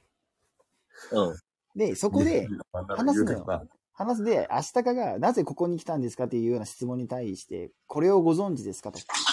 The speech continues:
Speaker 2: 「イノシシの腹渡に食い込んでた鉄の玉。これご存知ですか？」言うた後に、自己棒が、もうイエスともノーとも言わずに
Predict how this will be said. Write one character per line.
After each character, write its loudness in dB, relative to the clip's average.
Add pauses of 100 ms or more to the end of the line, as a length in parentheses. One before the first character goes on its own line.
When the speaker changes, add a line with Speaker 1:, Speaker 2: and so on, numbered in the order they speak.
(480)
Speaker 2:
「イ 6
ノ 6
シ 2
シ 0
の 0
腹 4
渡 4
に -2
食 -2
い 2
込 -2
ん -2
で -2
た -2
鉄 0
の 2
玉。 0 (1000)
こ 0
れ 6
ご 6
存 4
知 4
で 2
す -14
か？」 2
言 2
う -4
た 6
後 0
に、 0
自 0
己 -2
棒 2
が、 -6 (320)
も 2
う 8
イ 6
エ 4
ス -10
と 4
も 2
ノ 2
ー -6
と -4
も -4
言 -4
わ 0
ず -6
に -8